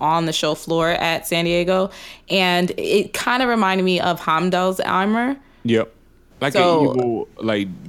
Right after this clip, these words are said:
Speaker 1: like an
Speaker 2: Walking
Speaker 1: evil
Speaker 2: Dead
Speaker 1: Heimdall,
Speaker 2: version
Speaker 1: yeah.
Speaker 2: of Heimdall or
Speaker 1: Yeah,
Speaker 2: something
Speaker 1: yeah,
Speaker 2: like
Speaker 1: yeah,
Speaker 2: that.
Speaker 1: yeah. I mean,
Speaker 2: Evil
Speaker 1: it's, it
Speaker 2: Heimdall.
Speaker 1: looks good. Is that, that's not a knock. It looks good. I'm just saying,
Speaker 2: Yeah.
Speaker 1: but it, it looks familiar.
Speaker 2: Mm-hmm.
Speaker 1: That said, um, also your fave Stephen King, he mentioned that the Dark Tower film runs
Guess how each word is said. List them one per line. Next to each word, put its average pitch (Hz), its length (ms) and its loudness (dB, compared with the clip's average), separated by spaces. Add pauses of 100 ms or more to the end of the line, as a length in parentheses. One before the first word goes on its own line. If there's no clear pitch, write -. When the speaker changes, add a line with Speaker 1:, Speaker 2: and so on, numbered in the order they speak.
(120)
Speaker 1:
like - 0 -
an 214 80 2
Speaker 2:
Walking - 180 2
Speaker 1:
evil 202 140 4
Speaker 2:
Dead 185 80 2
Speaker 1:
Heimdall, 123 320 0
Speaker 2:
version 98 300 0
Speaker 1:
yeah. 92 40 -4
Speaker 2:
of 87 120 -6
Heimdall 87 400 -4
or 92 40 2
Speaker 1:
Yeah, 185 280 4
Speaker 2:
something 131 140 0
Speaker 1:
yeah, 170 120 2
Speaker 2:
like 165 100 -2
Speaker 1:
yeah, 160 160 -2
Speaker 2:
that. 170 140 -2
Speaker 1:
yeah. 247 80 4
I - 20 4
mean, 254 140 2
Speaker 2:
Evil - 20 4
Speaker 1:
it's, 277 100 0
it - 40 4
Speaker 2:
Heimdall. 262 180 6
Speaker 1:
looks 247 120 2
good. 262 360 2
Is 180 200 2
that, 170 180 0
that's 180 120 -2
not 185 140 2
a 202 40 0
knock. 170 260 0
It 160 80 0
looks 170 180 0
good. 156 220 0
I'm 156 100 0
just 151 180 -2
saying, 151 300 2
Speaker 2:
Yeah. 160 60 -4
Speaker 1:
but 147 320 -2 (500)
it, 160 220 2
it 165 80 0
looks 170 240 -4
familiar. 143 720 0 (360)
Speaker 2:
Mm-hmm. 117 140 0
Speaker 1:
That 226 340 2
said, 190 1200 0
um, 165 580 2
also 214 600 4
your 185 180 2
fave 214 400 2
Stephen 190 400 0
King, 214 340 0
he 170 160 -2
mentioned 185 500 2
that 165 140 0
the 156 100 0
Dark 156 300 -2
Tower 170 300 0
film 165 500 0
runs 151 400 0